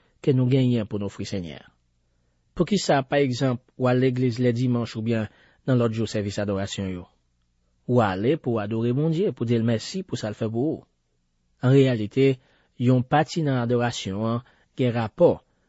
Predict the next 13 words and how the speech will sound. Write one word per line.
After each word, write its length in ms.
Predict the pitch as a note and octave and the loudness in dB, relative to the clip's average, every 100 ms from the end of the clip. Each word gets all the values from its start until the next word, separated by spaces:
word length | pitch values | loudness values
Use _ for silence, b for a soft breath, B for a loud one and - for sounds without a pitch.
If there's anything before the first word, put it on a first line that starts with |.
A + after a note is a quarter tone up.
| _ | _
avèk 360 | - G#2 G2+ - | -4 -2 -2 -2
remèsiman 640 | A#2+ B2+ C3 - C3+ F#2+ - | 2 2 0 -2 -2 -4 -6
ke 120 | G#2 | -6
nan 160 | G#2+ G#2 | -4 -4
bay 120 | G2+ | -4
Bondye 340 | A2+ G#2 E2 - _ _ | -4 -4 -8 -14 _ _
pou 140 | A2+ | -6
sa 120 | - G2 | -4 -6
ke 80 | F#2+ | -8
l 80 | - | -8
fè 120 | G2+ | -10
pou 120 | - | -8
nou. 120 | F2 | -12